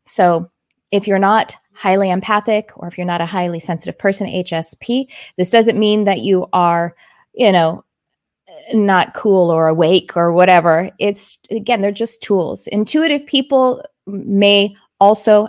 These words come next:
have, mean people that are using their intuition very, very, um, consciously and very skillfully. They may use their H S P, they may use empath tools,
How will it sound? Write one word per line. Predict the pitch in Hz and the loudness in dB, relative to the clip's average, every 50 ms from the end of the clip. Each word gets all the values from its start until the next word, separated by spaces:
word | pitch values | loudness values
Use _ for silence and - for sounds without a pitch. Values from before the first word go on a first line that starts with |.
| - _ | -4 _
have, | - - 214 202 196 196 196 185 | -10 -4 -2 0 0 0 0 0
mean | 196 196 185 185 | -2 -2 -2 -2
people | 180 - 202 190 190 | -2 -2 0 0 2
that | 185 185 185 | 2 2 0
are | 185 | 0
using | 190 175 175 175 180 - 190 180 | -2 -2 -2 -4 -2 0 -2 -2
their | 180 180 | -2 -2
intuition | - 180 180 180 - 175 170 170 170 - - 196 185 180 180 175 | -2 -4 -6 -4 -4 -4 -2 -2 -4 -2 -2 -2 0 0 0 0
very, | 165 165 175 175 175 | 0 0 0 0 -2
very, | 170 170 160 165 165 165 165 160 - - - - - - _ - | -2 -2 -2 0 -2 -2 -4 -6 -10 -18 -20 -20 -20 -20 _ -2
um, | 175 170 160 160 156 156 170 185 190 - _ _ _ _ _ _ - | 0 0 0 0 -2 -4 -8 -10 -14 -18 _ _ _ _ _ _ -16
consciously | - - 196 180 180 202 - 208 - - 214 220 226 247 - - | -6 -2 0 0 2 2 -2 -2 -2 0 0 0 0 -2 -4 -6
and | - 180 175 180 175 - - | -6 -6 -6 -6 -8 -10 -8
very | 185 185 180 175 | -6 -4 -4 -4
skillfully. | - - - 190 185 190 - 220 220 214 226 233 233 _ - - - - - _ | -6 -4 -2 -2 -2 -2 -2 -2 -2 -2 -2 -2 -6 _ -20 -20 -20 -20 -14 _
They | 196 202 214 214 | 0 2 4 4
may | 220 226 220 | 4 4 4
use | 220 208 208 208 202 | 2 2 0 -2 -2
their | - 196 196 - | -2 -4 -4 -2
H | 196 196 185 - | -2 -2 -2 0
S | 190 180 180 - - | -2 -4 -4 -4 -10
P, | - - 190 185 180 | -6 -4 -4 -2 -2
they | 180 180 175 | -2 -2 -2
may | 180 180 | -2 -4
use | 180 175 175 175 - - - | -4 -4 -6 -6 -8 -8 -8
empath | 185 180 175 - - 170 170 170 - | -8 -8 -8 -6 -6 -6 -6 -6 -8
tools, | - - 170 160 165 - | -10 -8 -8 -8 -8 -10